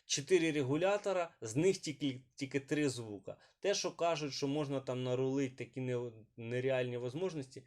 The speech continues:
це все їзда по ушам. Максимальна їзда по ушам. Якщо можна і ж десь і нарулить, то це кастомна гітара з кастомною перепайкою.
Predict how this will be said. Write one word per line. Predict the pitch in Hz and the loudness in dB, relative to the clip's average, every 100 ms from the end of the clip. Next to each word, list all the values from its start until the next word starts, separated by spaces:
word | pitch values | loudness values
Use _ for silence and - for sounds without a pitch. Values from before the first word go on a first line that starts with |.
| _ _ | _ _
це | - 135 | -4 -2
все | - - 185 170 | -2 0 0 0
їзда | 123 113 123 139 | -6 -4 0 0
по | 139 120 | 0 -6
ушам. | 113 - 101 95 - _ _ _ _ _ _ _ _ _ _ _ _ _ _ _ | -6 -8 -8 -10 -16 _ _ _ _ _ _ _ _ _ _ _ _ _ _ _
Максимальна | 135 143 - 165 165 147 120 | 2 2 2 0 2 2 2
їзда | 110 101 104 98 | 0 0 -2 -4
по | 95 98 | -4 -8
ушам. | 101 98 95 92 _ _ _ _ | -8 -10 -12 -18 _ _ _ _
Якщо | 107 151 170 - 131 117 107 - _ _ - | 0 2 4 2 4 4 0 -8 _ _ -4
можна | 131 143 127 123 - | 0 2 2 -4 -6
і | 135 | -12
ж | 123 123 | -10 2
десь | 135 131 - | 4 4 0
і | |
нарулить, | 120 113 117 123 175 208 - _ | -2 0 2 2 2 0 -6 _
то | - 113 | -6 -2
це | - 147 - - | 2 0 0 0
кастомна | 147 127 - 120 110 | 2 2 -2 -8 -8
гітара | 104 - 147 165 123 | -8 -4 -2 0 -2
з | |
кастомною | - 143 - 127 120 110 | -2 -2 -2 -4 -4 -4
перепайкою. | 113 113 - 98 90 - | -4 -4 -4 -2 -2 -6